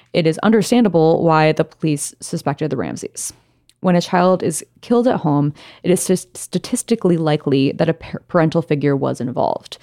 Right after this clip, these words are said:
The Ramseys, according to the police, were reluctant to be interviewed, and John was overheard, um, on the phone an hour after finding JonBenét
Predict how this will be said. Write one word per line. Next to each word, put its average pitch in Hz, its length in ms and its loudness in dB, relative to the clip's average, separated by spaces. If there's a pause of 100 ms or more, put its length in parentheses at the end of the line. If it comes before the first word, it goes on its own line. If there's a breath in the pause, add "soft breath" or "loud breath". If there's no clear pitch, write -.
(400 loud breath)
The 190 100 2
Ramseys, 196 500 2
according 160 360 0
to 165 140 -2 (200)
the - 80 -10
police, 147 460 -4
were 175 200 0
reluctant 170 500 2
to 202 60 -8
be 233 120 2
interviewed, 147 600 0 (340 loud breath)
and 185 120 4
John 190 260 4
was 220 220 2
overheard, 226 600 2 (840)
um, 170 240 4
on 180 140 4
the 175 80 4
phone 151 580 2
an 180 160 2
hour 226 260 4
after 202 280 2
finding 165 400 2
JonBenét 151 680 2